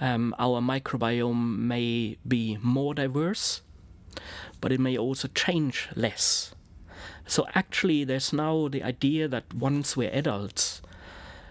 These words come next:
the microbiome is fairly fixed and is not really changing dramatically depending on the food we're eating.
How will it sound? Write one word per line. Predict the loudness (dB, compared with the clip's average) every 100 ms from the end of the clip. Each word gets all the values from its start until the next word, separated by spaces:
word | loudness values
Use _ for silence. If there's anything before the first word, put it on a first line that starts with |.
| -18 -16 -10
the | 0 2 2 2 0 2 0 -2 -2 0
microbiome | 2 0 -2 0 2 2 0 -2
is | -2 -6 -8 -8
fairly | 0 0 2 -2
fixed | 0 -2 0 0 0 -2 -10 -14 -20 -20 -6 0
and | 2
is | 2 0
not | 0 -2 -4
really | 0 2 2 0 0 -4 -12 -18 -16 -6
changing | 0 2 2 2 2 2 0
dramatically | 2 2 2 0 -2 -2 0 0 -2
depending | -2 0 2 0
on | -2 -2
the |
food | -2 -2 -2
we're | -2 -2
eating. | -2 -4 -10